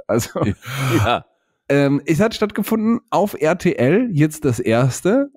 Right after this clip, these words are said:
Speaker 1: Ähm,
Speaker 2: Ja.
Speaker 1: du hast hier vor, äh, vor unserer Aufzeichnung die Frage gestellt, warum jetzt R T L? Äh, was kommt noch? Ich dachte immer, das war auf A R D. Vollkommen richtig.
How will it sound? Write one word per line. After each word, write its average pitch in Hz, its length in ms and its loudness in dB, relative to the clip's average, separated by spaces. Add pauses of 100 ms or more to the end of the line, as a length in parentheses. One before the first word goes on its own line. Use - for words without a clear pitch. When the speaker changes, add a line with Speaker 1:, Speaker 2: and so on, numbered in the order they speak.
Speaker 1:
Ähm, 131 340 2
Speaker 2:
Ja. 90 120 0
Speaker 1:
du 190 180 4
hast 185 200 0
hier 170 140 0
vor, 156 560 0
äh, 127 320 0
vor 151 240 -2
unserer 139 220 2
Aufzeichnung 135 480 0
die 117 100 2
Frage 113 320 -2
gestellt, 110 420 -2 (340)
warum 117 420 -2
jetzt 131 240 0
R 101 180 -2
T - 160 -4
L? 170 440 0 (360)
Äh, 113 300 2 (160)
was 127 340 -2
kommt 104 320 -4
noch? 139 400 0
Ich 117 220 -4
dachte 131 320 -2
immer, 117 240 0
das 98 180 -2
war 104 240 0
auf 95 260 -4
A 98 160 -2
R 92 220 -2
D. 127 320 0 (320)
Vollkommen 226 380 0
richtig. 196 640 0